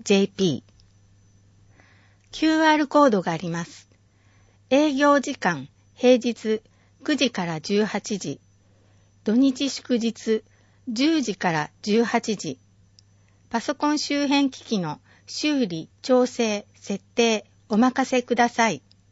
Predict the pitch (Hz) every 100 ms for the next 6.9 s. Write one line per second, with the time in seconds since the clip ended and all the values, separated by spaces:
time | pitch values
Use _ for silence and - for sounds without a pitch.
0 | _ _ _ _ _ _ _ _ _ -
1 | 269 262 285 277 247 233 233 - - 262
2 | 247 220 226 - - _ _ _ _ _
3 | _ _ _ _ _ _ _ _ _ _
4 | _ _ _ _ _ _ _ _ _ _
5 | _ _ _ _ _ _ _ - 277 320
6 | 302 311 311 294 285 233 - 160